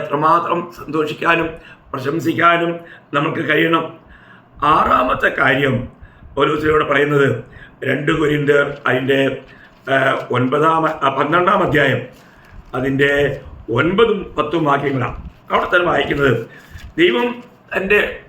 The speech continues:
ആ അസുഖത്തിൽ നിന്നും വിടുതൽ നൽകേണ്ടതിന് മൂന്ന് വട്ടം പ്രാർത്ഥി-, പ്രാർത്ഥിച്ചപ്പോൾ കർത്താവ് കൊടുത്ത ഉത്തരം ഇതായിരുന്നു അറിയാമോ? അതിൻ്റെ, അവൻ എന്നോട്,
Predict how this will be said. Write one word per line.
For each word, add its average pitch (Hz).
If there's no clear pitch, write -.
ആ 170
അസുഖത്തിൽ 175
നിന്നും 170
വിടുതൽ 180
നൽകേണ്ടതിന് 160
മൂന്ന് 190
വട്ടം -
പ്രാർത്ഥി-, 127
പ്രാർത്ഥിച്ചപ്പോൾ 151
കർത്താവ് 143
കൊടുത്ത 143
ഉത്തരം 156
ഇതായിരുന്നു 156
അറിയാമോ? 147
അതിൻ്റെ, 143
അവൻ 240
എന്നോട്, 147